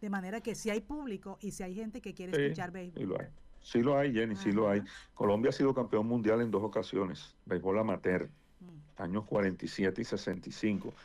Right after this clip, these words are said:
Speaker 2: Entonces, creo que aquí hay talento,
Speaker 1: Mm.
Speaker 2: que hay talento. Hay que saber trabajar con esos talentos.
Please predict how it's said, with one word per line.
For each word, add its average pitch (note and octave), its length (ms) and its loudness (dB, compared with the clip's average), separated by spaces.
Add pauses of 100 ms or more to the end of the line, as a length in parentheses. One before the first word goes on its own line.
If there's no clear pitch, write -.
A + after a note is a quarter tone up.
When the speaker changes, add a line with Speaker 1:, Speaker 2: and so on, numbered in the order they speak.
(220)
Speaker 2:
Entonces, - 540 -4 (800)
creo F2+ 240 0
que - 80 -2
aquí G2+ 180 0
hay G#2+ 120 2
talento, F#2+ 480 0 (160)
Speaker 1:
Mm. F3+ 160 -14
Speaker 2:
que D#3+ 80 -8
hay - 80 -4
talento. - 460 0 (520)
Hay G2 200 0
que G2 540 2 (260)
saber G#2 540 2
trabajar F2+ 440 0
con F2 160 -4
esos - 240 -8
talentos. - 420 -12